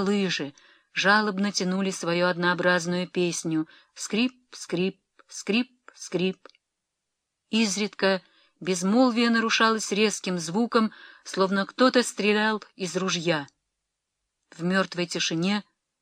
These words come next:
Звук казался нестерпимо громким, и охотник каждый раз вздрагивал и останавливался. Степан знал, что это трещит лёд,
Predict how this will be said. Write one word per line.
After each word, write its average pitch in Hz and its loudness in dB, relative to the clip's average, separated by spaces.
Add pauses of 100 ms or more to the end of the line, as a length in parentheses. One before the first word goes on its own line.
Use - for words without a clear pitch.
(380)
Звук - -6
казался 208 2
нестерпимо 202 2
громким, 214 2 (500)
и 170 -6
охотник 185 -2
каждый 165 0
раз 185 0 (340)
вздрагивал 180 0 (200)
и 175 -6
останавливался. 160 -4 (1000)
Степан 190 0
знал, 180 0 (260)
что - -2
это 175 2
трещит 180 -2
лёд, 170 -4